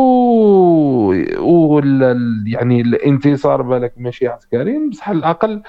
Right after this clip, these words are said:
آه، الانتصار بم-، بمعاهدة، آه، راح تخلي أوكرانيا ما تنضمش إلى الناتو. هذه من الجانب الروسي. آه، بالطبع من جانب،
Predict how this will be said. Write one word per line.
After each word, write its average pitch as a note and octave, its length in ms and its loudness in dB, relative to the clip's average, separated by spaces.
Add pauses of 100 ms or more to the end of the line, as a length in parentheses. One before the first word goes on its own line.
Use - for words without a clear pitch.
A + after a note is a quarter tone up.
(360)
آه، A#2+ 1080 0 (1120)
الانتصار D#3+ 760 2
بم-، D#3+ 340 -2
بمعاهدة، D3+ 1120 0
آه، C3+ 640 0
راح C#3 220 -4
تخلي D3+ 380 -4
أوكرانيا C#3 560 -4
ما D#3+ 140 -4
تنضمش C3+ 500 -6
إلى G#2+ 240 -6
الناتو. F#2+ 420 -16 (500)
هذه C3 420 -2
من A#2+ 340 -4
الجانب A2+ 420 -6
الروسي. C3 480 -6 (440)
آه، A3+ 140 0
بالطبع E3+ 480 -2
من A#2+ 180 -10
جانب، B2+ 280 -4